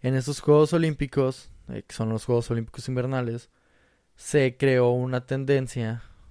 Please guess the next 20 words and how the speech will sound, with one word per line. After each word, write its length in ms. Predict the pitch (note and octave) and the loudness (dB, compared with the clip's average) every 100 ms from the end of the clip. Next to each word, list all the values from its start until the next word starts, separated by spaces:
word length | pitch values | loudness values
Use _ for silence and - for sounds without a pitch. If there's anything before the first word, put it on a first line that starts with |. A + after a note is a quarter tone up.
| - | -8
o 140 | A2+ | -4
una 420 | A2 G#2+ G#2+ A2 | -2 -4 -4 -4
campaña 800 | - A#2 A#2 A#2+ A#2+ A2 G#2+ B2 _ _ _ _ _ | -4 -6 -2 -2 -2 -6 -6 -10 _ _ _ _ _
en, 920 | - G#2+ G#2+ G#2 G#2 G#2 G2+ F#2+ F#2+ - _ _ _ _ _ | -6 -4 -4 -4 -4 -4 -6 -8 -12 -20 _ _ _ _ _
en 160 | - A#2 | -8 -2
busca 360 | B2 B2 - C3+ | 0 0 2 2
de 100 | A#2 | 2
esta 200 | - C3 | 0 -2
igualdad 520 | A#2+ B2 A2+ A2 - | 2 2 2 0 0
para 240 | B2 B2 | -2 0
los 280 | B2 A#2 - | 0 -2 -8
atletas 460 | - G#2+ G#2 G#2+ A#2+ | -8 -6 -4 -6 -6
homosexuales, 760 | A#2+ A#2 A#2 C3+ B2 B2 A#2+ _ _ _ _ _ _ _ _ _ _ _ _ _ | -8 -8 -4 -2 0 -2 -8 _ _ _ _ _ _ _ _ _ _ _ _ _
donde 600 | C#3 C#3+ C#3+ C#3+ C#3+ C#3 _ | 0 2 2 0 0 -4 _
decía 440 | C3 C3 - A#2 A#2+ | -4 -4 0 2 2
los 160 | B2 | 2
Juegos 280 | - A#2 A2+ | 0 -4 -2
Olímpicos 480 | B2 B2 - C3 B2 | -2 -4 -4 -4 -2
siempre 420 | B2+ G#2+ A#2 A2+ | -4 -4 -2 0
han 220 | G#2 G2 | -2 -4